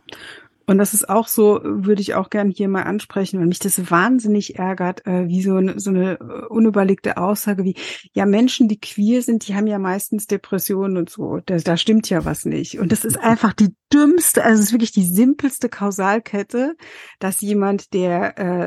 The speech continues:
Speaker 1: m-, sich mit solchen, mit sowas auseinandersetzt über einen langen
Speaker 2: Mhm.
Speaker 1: Zeitraum, unsicher ist, äh, dafür vielleicht wirklich ausgestoßen wird, vielleicht grad keine Wahlfamilie hat,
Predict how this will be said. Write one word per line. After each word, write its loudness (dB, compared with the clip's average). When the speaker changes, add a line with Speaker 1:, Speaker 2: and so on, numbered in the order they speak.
Speaker 1:
m-, -6
sich -4
mit -2
solchen, 4
mit 2
sowas 0
auseinandersetzt 0
über -4
einen 0
langen 0
Speaker 2:
Mhm. -4
Speaker 1:
Zeitraum, -4
unsicher -2
ist, -8
äh, 0
dafür 2
vielleicht 0
wirklich 0
ausgestoßen -2
wird, -2
vielleicht -4
grad -2
keine 2
Wahlfamilie -2
hat, -4